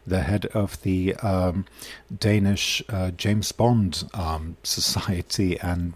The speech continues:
more. So, uh, you've really come to this, um, subject that we're gonna touch upon with,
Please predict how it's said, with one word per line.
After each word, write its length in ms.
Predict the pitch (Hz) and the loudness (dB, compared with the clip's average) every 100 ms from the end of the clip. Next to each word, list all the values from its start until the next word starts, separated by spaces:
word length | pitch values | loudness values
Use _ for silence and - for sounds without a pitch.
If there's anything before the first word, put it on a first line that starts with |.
| - | -4
more. 380 | 98 101 85 | -2 0 -2
So, 520 | 82 - - 85 80 - - - - - | -2 -2 0 0 0 -4 -6 -10 -10 -4
uh, 300 | 95 90 90 - - | 0 0 0 -4 -2
you've 220 | 104 101 | 2 4
really 200 | 120 110 | 6 6
come 260 | 95 - 110 | 6 4 2
to 140 | - 92 | 2 0
this, 540 | 90 90 - - - - - | 0 0 0 0 -2 -6 -4
um, 760 | 90 85 82 80 80 85 90 | -2 -2 -2 -4 -6 -6 -8
subject 760 | - - 117 107 - 85 76 - | -2 4 6 6 2 -4 -4 -6
that 140 | 82 78 | -6 -4
we're 180 | 87 | -4
gonna 180 | 80 82 | -4 -6
touch 300 | 82 98 - | -4 -4 -2
upon 340 | 90 82 80 78 | -4 -4 -6 -4
with, 220 | 80 | -8